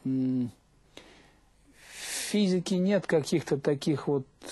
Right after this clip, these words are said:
э, сверхразумных, э, истин, которые можно понять. Их можно только себе представить как-то наглядно и запомнить, зазубрить. Фактически это некие,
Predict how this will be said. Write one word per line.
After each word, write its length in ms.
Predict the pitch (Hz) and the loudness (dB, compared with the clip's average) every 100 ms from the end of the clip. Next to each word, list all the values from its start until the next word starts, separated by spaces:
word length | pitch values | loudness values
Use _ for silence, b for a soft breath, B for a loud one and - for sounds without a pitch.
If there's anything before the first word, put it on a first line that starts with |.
| - | -8
э, 440 | 220 143 143 139 131 | -4 -2 0 0 -2
сверхразумных, 1400 | - 151 139 - 143 143 147 131 123 120 - - - - | 0 0 2 2 0 2 2 2 2 0 -6 -12 -14 -12
э, 320 | 175 139 123 123 | -10 -8 -6 -2
истин, 400 | 139 147 - 120 | 0 0 -2 -2
которые 400 | 104 113 123 117 | -2 -2 -2 0
можно 340 | 117 113 104 | 0 0 -2
понять. 640 | 101 120 113 95 73 - - b b b b - | -2 -2 0 -2 -6 -12 -18 b b b b -8
Их 180 | 123 | -4
можно 340 | 156 160 156 139 | -2 0 0 0
только 180 | 143 131 | 0 0
себе 160 | - | 0
представить 580 | 131 139 135 - 185 156 | 0 -2 -2 2 2 2
как-то 300 | - 113 - | 0 -4 -2
наглядно 580 | 117 120 113 113 95 98 | -2 0 0 -2 -2 -2
и 340 | 107 139 139 | -2 -2 -2
запомнить, 680 | 113 113 117 110 95 90 87 | -2 -2 -4 -2 -2 -2 -4
зазубрить. 540 | 95 95 104 92 87 - | -6 -4 -4 -4 -6 -8
Фактически 500 | 101 98 135 - 104 | -10 -4 -4 -4 -6
это 160 | 98 | -4
некие, 340 | 117 117 110 | -4 -2 -4